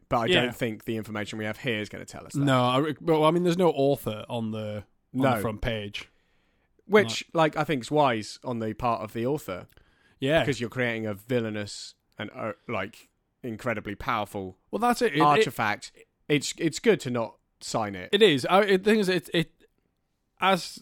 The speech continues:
Speaker 2: as yet, it has not been used for good at any point. Even Catstello at the end just got rid of the cat and Babbitt and then was reading the book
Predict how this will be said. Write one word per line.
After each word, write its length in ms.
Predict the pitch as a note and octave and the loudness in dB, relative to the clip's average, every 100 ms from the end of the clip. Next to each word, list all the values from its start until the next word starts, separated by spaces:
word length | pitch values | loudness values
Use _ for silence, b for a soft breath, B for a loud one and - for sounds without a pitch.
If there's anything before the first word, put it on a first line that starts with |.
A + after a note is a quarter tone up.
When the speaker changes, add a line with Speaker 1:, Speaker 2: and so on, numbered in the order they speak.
| - | -2
Speaker 2:
as 240 | F3 F3 D#3 | 2 4 4
yet, 160 | D3 | 2
it 140 | D3+ C#3+ | 0 0
has 240 | C#3+ C3+ | 0 0
not 380 | D#3 F3 F3+ - | 0 2 0 2
been 280 | D#3 D3+ C#3+ | 0 2 2
used 500 | C#3 C3 B2 - - | 2 2 0 -6 -12
for 160 | B2+ | -10
good 500 | - - A#2 F#2+ F#2+ - _ _ - | -8 -6 -6 -6 -14 -20 _ _ -6
at 100 | A#2 | -6
any 160 | A2 | -6
point. 240 | G#2+ A2 B2 | -6 -8 -4
Even 360 | G3 G#3+ G3+ G#3+ | 0 2 4 2
Catstello 600 | - F#3 - G3 E3 D3 | 2 0 2 2 4 4
at 60 | C#3 | 2
the 160 | C#3 | 2
end 420 | C#3+ A2+ G2+ A2 - _ _ _ _ | 2 0 -6 -12 -14 _ _ _ _
just 500 | - E3+ D3 - - - _ _ _ _ _ - | 0 2 2 -2 -10 -16 _ _ _ _ _ 0
got 260 | D#3 C#3 - | 4 4 2
rid 200 | D3 C#3+ | 0 0
of 140 | C3+ A#2+ | 0 -4
the 80 | - | -4
cat 380 | - D#3 D3+ - _ _ - | 0 0 0 -6 _ _ -2
and 720 | C#3+ C#3 C3+ C3 B2 - - _ _ _ | 0 0 0 -2 -4 -8 -16 _ _ _
Babbitt 460 | - A#2+ G2+ G2+ - _ _ _ | -2 -2 -2 -8 -10 _ _ _
and 200 | C3+ C3 | 0 2
then 420 | B2+ B2 A#2+ A#2+ B2 | 2 2 0 0 -2
was 180 | B2+ | -2
reading 380 | B2+ C3 B2 B2 | 0 0 2 0
the 80 | A#2 | -2
book 400 | C3 A#2+ - | 0 0 -2